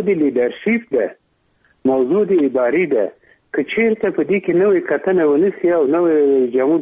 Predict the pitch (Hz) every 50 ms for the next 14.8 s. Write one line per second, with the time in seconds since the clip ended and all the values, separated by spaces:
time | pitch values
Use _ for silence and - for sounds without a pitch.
0 | - 151 139 165 151 - 139 135 147 160 160 147 135 131 - 123 - - 143 147
1 | 147 143 139 135 147 143 - 175 160 139 113 117 110 - - 156 151 147 147 143
2 | 139 127 127 120 117 123 - - 156 151 139 - 135 131 135 147 165 156 156 -
3 | 147 131 120 110 101 90 - - - - - - - - _ _ _ _ _ -
4 | - 143 135 139 135 123 113 175 190 190 190 196 190 185 180 170 - - _ -
5 | _ - 185 190 185 165 156 156 135 - - 123 - 139 120 120 131 147 170 185
6 | 165 143 139 135 131 135 175 156 - 147 131 135 139 139 139 135 135 131 127 127
7 | 123 117 117 127 131 139 156 147 - 147 139 151 147 - 147 127 - 139 131 127
8 | 127 120 123 - 165 143 139 147 139 - _ _ _ - - _ _ - 135 127
9 | 123 120 139 131 135 127 120 139 143 139 135 120 - - 131 120 120 123 143 147
10 | 139 117 - - 131 120 110 113 120 120 113 117 131 143 143 131 - - 135 127
11 | 113 - - _ _ _ _ _ - 123 123 117 113 123 117 117 131 139 135 131
12 | 123 123 131 127 - - 127 127 117 110 127 143 151 151 147 139 127 123 120 -
13 | - 143 135 127 123 110 - - _ _ _ _ _ - 139 - 120 - 139 127
14 | 117 - - - 147 147 139 - 147 127 - - 143 147 143 123